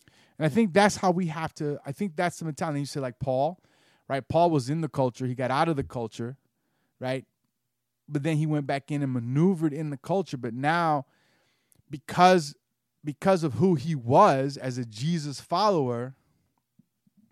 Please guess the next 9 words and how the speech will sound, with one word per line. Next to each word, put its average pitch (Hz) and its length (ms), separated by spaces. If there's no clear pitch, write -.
um, 131 480
right? 151 240
We 156 100
know 160 200
he 139 120
got, 135 260
you 135 120
know, 110 180
shipwrecked, 120 640